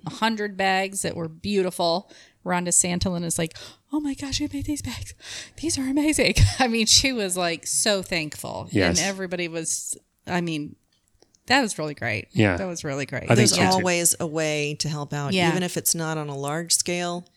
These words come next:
Speaker 1: Yeah.
Speaker 3: even if it's, you know, given an hour of your time, there is a way you can help out regardless of your circumstances.
Speaker 1: And,
Speaker 2: Yeah.
Speaker 1: and we're learning that through the podcast, just in our local community, there's, <sighs> there's no lack of pe-, other people that are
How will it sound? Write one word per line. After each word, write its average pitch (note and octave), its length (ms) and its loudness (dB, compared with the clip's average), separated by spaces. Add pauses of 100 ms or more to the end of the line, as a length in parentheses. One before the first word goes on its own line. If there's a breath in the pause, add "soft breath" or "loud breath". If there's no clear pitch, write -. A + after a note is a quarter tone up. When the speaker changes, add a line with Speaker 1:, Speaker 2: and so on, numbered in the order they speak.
(120)
Speaker 1:
Yeah. F#3+ 260 4
Speaker 3:
even E3 100 4
if D#3 180 -2
it's, - 380 2
you F3 100 -4
know, D#3 100 -2
given D3+ 240 -2
an D3 120 -4
hour D#3 260 -4
of D#3 60 -6
your D3 100 -6
time, D#3 380 -4
there F3+ 180 -2
is D#3+ 120 -2
a D3 80 -6
way D3+ 340 -2
you C#3+ 140 -6
can C#3 120 -8
help C#3 240 -6
out B2+ 200 -4
regardless C#3 500 -4
of B2+ 80 -10
your C3+ 80 -6
circumstances. B2 720 -4
Speaker 1:
And, A3+ 200 4
Speaker 2:
Yeah. - 60 4
Speaker 1:
and C4+ 120 4
we're D#4 120 4
learning G3 440 2
that E3 200 -2
through A3 160 -6
the F#3 100 -4
podcast, F#3 600 0
just B3 260 -4
in F#3 80 -2
our F#3 160 0
local F#3 300 -4
community, F#3+ 560 -4
there's, G#3 500 -2 (380)
<sighs> - 60 -6 (480 loud breath)
there's G3+ 280 -4
no A3 140 -2
lack G3+ 600 0 (220)
of F#3 360 -4
pe-, - 180 -6 (100)
other G3 280 4
people F#3+ 420 -6
that F3 140 -4
are E3 100 -6